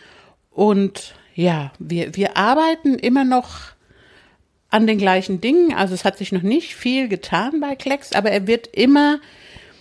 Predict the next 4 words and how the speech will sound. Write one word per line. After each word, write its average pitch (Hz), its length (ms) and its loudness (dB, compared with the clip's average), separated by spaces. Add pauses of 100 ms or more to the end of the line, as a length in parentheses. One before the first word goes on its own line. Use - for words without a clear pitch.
(420)
durchlässiger, 277 680 0
er 214 360 0
wird 202 280 -4
immer 220 680 0